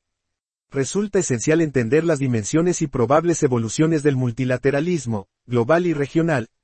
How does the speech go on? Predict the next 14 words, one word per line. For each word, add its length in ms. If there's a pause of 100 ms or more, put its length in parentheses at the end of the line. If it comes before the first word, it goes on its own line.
(120)
en 160
los 160
principales 680
campos 380
de 80
interés 380
para 240
América 420
Latina 420
y 60
para 260
los 160
países 440
andinos, 560